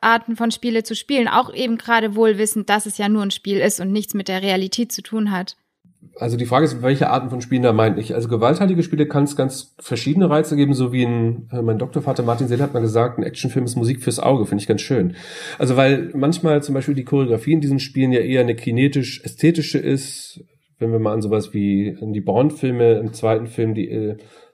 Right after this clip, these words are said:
Speaker 2: Verfolgungssequenzen mit dem Auto denken, wie die geschnitten sind, nur ein Beispiel aus dem Film. Wer da noch guckt, was da passiert und nicht einfach nur noch sich in der, in Irre wird sozusagen an der Bewegung und den Erscheinungen selber, der guckt irgendwie an dem, worum es da geht, vorbei.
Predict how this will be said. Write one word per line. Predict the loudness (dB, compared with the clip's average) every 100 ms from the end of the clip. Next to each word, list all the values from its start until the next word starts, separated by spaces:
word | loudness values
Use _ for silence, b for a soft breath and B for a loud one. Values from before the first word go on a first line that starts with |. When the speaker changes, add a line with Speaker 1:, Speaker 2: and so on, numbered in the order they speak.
| -12
Speaker 2:
Verfolgungssequenzen | -6 0 2 2 -4 0 0 0 -2
mit |
dem | -2
Auto | 0 -2 0 0 0
denken, | 0 0 -2
wie | -4
die |
geschnitten | -4 -2 -2 2 2
sind, | 2 0 0 2
nur | 2 0 -2
ein | 0 4
Beispiel | 2 0 -4
aus | -4 -4
dem | -6
Film. | -2 -2 -4 B B B
Wer | 2 2
da | 4 2
noch | 2 0
guckt, | -2 -2
was | -2 -2
da | -4
passiert | -4 -4 -4 -4
und | -2
nicht | -4 -6
einfach | -4 -2
nur | 0
noch | -2
sich | -4 -4
in | 0
der, | 4 4 0 -6
in | -8 -8 -4
Irre | 2 4 4
wird | 2 -2
sozusagen | -2 -2 0
an | 0 2
der | 2 0
Bewegung | -2 2 4 4
und | 2
den | 0
Erscheinungen | -2 -2 -2 0 0
selber, | 0 2 2
der | 2
guckt | 0 -2
irgendwie | -4 -2
an | 0
dem, | 0 0
worum | 0 -2
es | -2
da | -4
geht, | -4 -2
vorbei. | -2 0 0